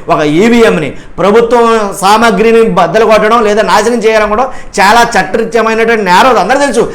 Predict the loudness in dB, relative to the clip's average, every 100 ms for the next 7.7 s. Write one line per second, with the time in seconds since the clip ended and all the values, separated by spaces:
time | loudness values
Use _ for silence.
0 | -4 0 2 2 0 0 0 2 2 0
1 | 0 0 -2 -6 -8 -2 -2 -2 -2 0
2 | 2 2 2 2 2 2 2 0 2 0
3 | 0 2 2 0 -6 -18 -10 0 2 2
4 | 2 0 0 -6 -8 0 0 2 2 2
5 | 0 0 0 0 2 2 0 -4 -10 -2
6 | 0 2 2 2 4 2 0 -2 0 2
7 | 4 4 4 2 0 -2